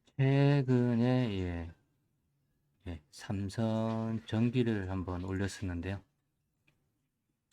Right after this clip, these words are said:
아, 이때는 제가, 예, 장중에는, 예, 그냥 뭐 보고만 있었고, 장 마감 후에,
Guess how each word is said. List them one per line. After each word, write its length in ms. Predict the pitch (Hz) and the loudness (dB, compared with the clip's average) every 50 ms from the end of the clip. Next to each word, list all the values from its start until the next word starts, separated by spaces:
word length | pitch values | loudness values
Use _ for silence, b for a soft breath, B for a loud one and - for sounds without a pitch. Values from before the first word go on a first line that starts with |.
| _ _ _ _ _ _ _ _ _ _ _ _ _ _ _ _ _ - | _ _ _ _ _ _ _ _ _ _ _ _ _ _ _ _ _ -8
아, 80 | - 95 | -6 -6
이때는 1000 | 95 98 95 - - 113 110 113 113 110 110 110 110 110 113 120 127 120 117 113 | -4 -4 -4 0 2 2 4 4 4 2 2 2 2 2 2 2 2 2 0 0
제가, 460 | - 110 98 101 95 92 90 92 90 | -2 -4 -2 -2 -2 -4 -4 -6 -6
예, 300 | 90 87 85 85 85 87 - _ _ _ _ _ _ _ _ _ _ _ _ _ _ _ _ _ _ _ _ _ _ _ _ _ _ _ _ _ _ _ | -6 -6 -6 -8 -8 -12 -14 _ _ _ _ _ _ _ _ _ _ _ _ _ _ _ _ _ _ _ _ _ _ _ _ _ _ _ _ _ _ _
장중에는, 1700 | - 104 104 107 107 110 110 107 107 - 127 123 120 123 123 123 123 123 123 123 123 123 123 123 123 123 120 110 104 113 117 117 101 | -4 -4 -2 0 2 2 0 0 0 0 0 2 2 2 2 2 0 0 0 0 0 -2 -2 -2 -2 -2 -2 0 0 0 0 0 0
예, 320 | 92 90 85 82 85 87 90 92 - _ _ _ _ _ _ _ _ _ _ _ _ _ _ _ _ _ _ _ _ - | -2 -4 -4 -6 -8 -12 -16 -18 -20 _ _ _ _ _ _ _ _ _ _ _ _ _ _ _ _ _ _ _ _ -8
그냥 240 | 113 104 101 98 | -6 -6 -4 -6
뭐 100 | 92 87 - - | -6 -8 -6 0
보고만 380 | - 117 113 117 123 117 98 | 0 0 2 2 2 0 0
있었고, 460 | 90 - - - - - 98 85 78 73 _ _ _ | 0 -4 -8 -12 -10 -10 -10 -10 -10 -12 _ _ _
장 260 | - - 101 101 98 | -4 -2 -2 0 0
마감 420 | 90 90 90 90 98 101 101 104 104 | 0 -2 -2 0 0 0 0 0 0
후에, 640 | 101 123 123 120 117 113 117 127 135 139 143 143 | 0 0 0 2 2 2 2 2 2 2 0 -2